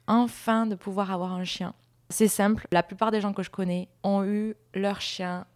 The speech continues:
pendant cette période-là. On les appelle d'ailleurs les chiens covid. À partir du moment où une personne dit « Oh, mon chien a deux ans », on sait très bien, c'est un chien covid. <laughs> Donc c'était une évidence pour beaucoup,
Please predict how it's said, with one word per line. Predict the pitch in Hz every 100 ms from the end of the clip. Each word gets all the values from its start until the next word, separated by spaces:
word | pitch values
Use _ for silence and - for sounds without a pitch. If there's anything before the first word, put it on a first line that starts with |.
| _
pendant | - 190 190
cette | 180 -
période-là. | 175 170 170 170 175 202 _ _ - -
On |
les | 202 208
appelle | 196 196
d'ailleurs | 190 185 185
les | 180 185
chiens | 214 196
covid. | 196 190 196 _ -
À | 190
partir | 220 226
du |
moment | 226 220
où | 220
une | 208
personne | 202 202 208 202
dit « | 208 202
Oh, | 220
mon | 208
chien | 202 196
a |
deux | 190 202 202
ans », | 220 - 202
on |
sait | 196
très | 202 185
bien, | 175 -
c'est | 202
un | 202
chien | 214
covid. | 190 180 175 - _ 196 196 226 -
<laughs> | 226 208 214 _ _ _ _ _
Donc | - 185
c'était | - 208 220
une | 208
évidence | 208 214 208 220
pour | - 196
beaucoup, | 190 226 226 214 208